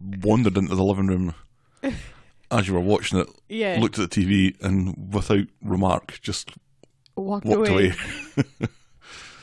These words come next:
Speaker 1: I don't think it's my cup of tea.
Speaker 2: Yeah, it's not for everybody, but it just, I don't know. I, I don't know what it is, but drag queens have always made me happy.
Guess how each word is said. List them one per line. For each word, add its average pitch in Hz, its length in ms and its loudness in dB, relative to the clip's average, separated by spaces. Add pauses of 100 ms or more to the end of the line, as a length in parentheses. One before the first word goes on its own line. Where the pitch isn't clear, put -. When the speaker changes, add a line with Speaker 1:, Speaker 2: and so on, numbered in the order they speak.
(920)
Speaker 1:
I 101 60 -16
don't 90 100 -14
think 113 160 -14
it's - 120 -14
my 87 120 -6
cup - 180 -10
of - 60 -2
tea. 87 180 -4 (560)
Speaker 2:
Yeah, 440 120 -6 (220)
it's - 120 -14
not 339 160 -4
for 269 80 -2
everybody, 226 420 0
but 196 320 -8
it 220 160 -12
just, - 320 -10 (1700)
I 302 100 0
don't 285 140 2
know. 220 380 -2
I, 220 180 -2 (260)
I 214 120 0
don't 240 180 2
know 277 80 2
what 254 160 4
it 233 100 2
is, 175 200 -4
but 185 160 -4
drag 185 240 -2
queens 170 380 -8
have 160 140 -8
always 165 300 -6
made 165 160 -6
me 165 120 -8
happy. 156 420 -14